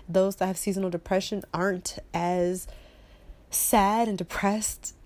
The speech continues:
at five o'clock in the afternoon. I say, "Take this summer to make some changes. Take this summer to really look at what's going on in your life. Look at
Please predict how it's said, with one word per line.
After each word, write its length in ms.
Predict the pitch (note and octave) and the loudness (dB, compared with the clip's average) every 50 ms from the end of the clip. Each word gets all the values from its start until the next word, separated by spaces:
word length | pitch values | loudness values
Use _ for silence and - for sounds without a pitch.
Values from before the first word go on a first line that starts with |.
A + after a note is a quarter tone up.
| - - - | -20 -6 -2
at 200 | - G3 F3 - | 0 0 0 0
five 320 | - - - E3+ - F#3+ G3 | -4 -8 -6 -4 -2 0 0
o'clock 360 | A3+ - - F#3 - - - | 2 4 2 2 2 0 -2
in 60 | G3+ | -2
the 100 | G3 G3 | 0 0
afternoon. 640 | G3 - G3+ G#3+ - - G3 F#3+ G3+ A3+ B3 C4+ C4+ - - - - - | 0 -2 -2 -4 -4 -4 -2 -2 0 0 0 -2 -4 -6 -12 -20 -6 -2
I 80 | - B3 | -2 -2
say, 560 | - - - C4+ C#4+ C#4+ C#4+ C#4+ C4 - - - | 0 2 2 2 4 2 2 0 -4 -6 -8 -10
"Take 500 | - - - C#4+ D#4 F#4 G#4 - - - - - | -6 0 2 4 4 4 2 -2 -6 -8 -8 -2
this 260 | G#3 A#3 C4+ C#4+ - | 2 4 4 4 2
summer 540 | - - A#3+ A3 A#3 C4 C#4+ D4+ D#4+ E4+ F4 - - - | 0 -2 -2 0 0 0 0 0 0 -2 -2 -4 -6 -4
to 200 | - C4+ A#3 A3 | -2 0 0 0
make 300 | A3+ A3+ A#3+ E4 E4 - | 0 0 -2 -2 -4 -4
some 180 | - F4 E4 D#4 | -4 -2 -2 -2
changes. 680 | - - A#3 C#4+ E4 C#4+ A3+ G3+ G3 G3 G3+ - - - - - - - - | -2 -2 -2 -2 0 0 0 0 0 -2 -4 -8 -12 -18 -20 -20 -20 -6 0
Take 260 | - C#4 D4 - - | 2 4 4 4 2
this 160 | F4+ F4+ F4 | 0 0 0
summer 380 | - - D4+ D4 D4 D4+ D4 C#4+ | 0 -2 -2 0 0 0 -2 -2
to 180 | - - C#4 B3+ | -2 -2 -2 0
really 380 | A#3 B3+ B3+ B3+ B3+ B3 A#3+ - - | 2 2 2 2 2 0 -2 -4 -4
look 400 | G3 G3+ F#3+ G3+ A3+ B3+ - - - - | -4 -4 -2 -2 -4 -4 -6 -8 -4 -2
at 500 | G#3+ A3 G#3 G#3 - - - - - - - - - - - - - - - - | 0 0 0 0 -2 -6 -10 -14 -16 -18 -20 -20 -20 -20 -16 -16 -16 -16 -14 -6
what's 320 | - F3+ F3+ G3 G3+ - - | -2 2 2 2 2 0 -2
going 260 | - G3+ G3 F#3+ E3+ | -2 -2 0 0 -2
on 380 | D3+ C#3+ E2+ F#2 - F3+ F#3 - - - - | -2 -4 -4 -6 -6 -8 -10 -12 -16 -10 -4
in 160 | E3+ F3 F3 | -2 -2 -2
your 140 | E3 D#3+ C#3 | -2 -2 -2
life. 360 | E2 D#2+ - - F#3 - - - - - - - - | -2 -2 -4 -4 -6 -8 -12 -20 -20 -20 -20 -10 -4
Look 300 | A3 A3 A3 A#3+ B3 - | 0 0 2 2 2 0
at 120 | C#4 B3+ | 0 -2